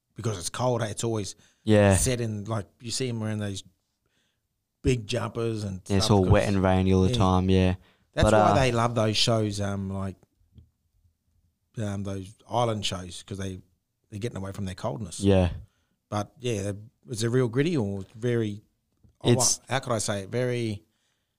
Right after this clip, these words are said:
Speaker 1: English
Speaker 2: full
Speaker 1: in
Speaker 2: on.
Speaker 1: the sense of
Speaker 2: It's full on. It, some of the stuff on there can, you know, in your mind, uh, just the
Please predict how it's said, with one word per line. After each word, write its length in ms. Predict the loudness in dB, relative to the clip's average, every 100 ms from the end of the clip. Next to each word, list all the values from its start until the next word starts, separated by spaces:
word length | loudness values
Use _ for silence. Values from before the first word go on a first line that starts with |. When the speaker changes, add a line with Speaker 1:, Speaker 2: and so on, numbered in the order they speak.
| _ _ _ _ _ _ _ _ _ _ _ _
Speaker 1:
English 340 | -6 -4 -4 2
Speaker 2:
full 140 | 6
Speaker 1:
in 40 | 6 6
Speaker 2:
on. 120 | 2
Speaker 1:
the 60 |
sense 220 | -2 -8 -4
of 120 | 0
Speaker 2:
It's 160 | 0
full 300 | 0 2 4
on. 200 | 6 4 4
It, 180 | 0 0 _ _ _ _
some 320 | -4 0 2
of 40 | 2
the 60 |
stuff 340 | 2 0 0 0
on 60 |
there 160 | 2 2
can, 360 | 0 -2 -2 -6 _ _ _ _ _ -8
you 100 | 0
know, 200 | 2 0 -4 _ _ _ _ _ _
in 120 | -4 -2
your 80 | 0
mind, 360 | 0 0 -2 -6 -16 _ _ _ _ -6
uh, 100 | -4
just 220 | -2 0
the 200 | 2 2